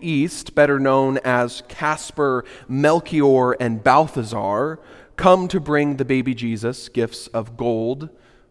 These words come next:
frankincense, and myrrh. If these three pilgrims are to teach us anything today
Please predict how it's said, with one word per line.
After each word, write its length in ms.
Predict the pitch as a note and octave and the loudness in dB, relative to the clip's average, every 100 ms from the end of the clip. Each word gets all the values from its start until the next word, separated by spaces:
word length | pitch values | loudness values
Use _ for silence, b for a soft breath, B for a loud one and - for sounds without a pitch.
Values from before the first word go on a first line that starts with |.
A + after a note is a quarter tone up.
| _ | _
frankincense, 1040 | - A2 G2 G2 - G2 B2 E3 - - _ | -6 -6 -6 -10 -10 -10 -12 -14 -20 -20 _
and 380 | A2+ G#2 G#2+ - | -8 -6 -6 -8
myrrh. 380 | C3+ D#3 A#2 - _ _ _ _ _ _ _ _ _ _ _ _ _ _ _ _ _ _ _ _ _ _ _ B B B | -8 -8 -10 -14 _ _ _ _ _ _ _ _ _ _ _ _ _ _ _ _ _ _ _ _ _ _ _ B B B
If 120 | D3+ | 0
these 280 | G#3 A#3 - | 2 0 -2
three 200 | G3 G3 | -2 -2
pilgrims 920 | - F#3+ E3 A#2 A2+ E3+ - - - _ _ _ - | 0 0 0 -2 -4 -8 -14 -18 -20 _ _ _ -6
are 140 | B2 | -6
to 100 | B2 | -6
teach 380 | - D3+ C3+ - | -10 -10 -10 -6
us 300 | B2 A#2 - - | -4 -4 -8 -6
anything 560 | D3 D3+ D3 - G#2 G2 | -4 -2 -4 -8 -10 -10
today 520 | - G2 - - | -12 -12 -12 -16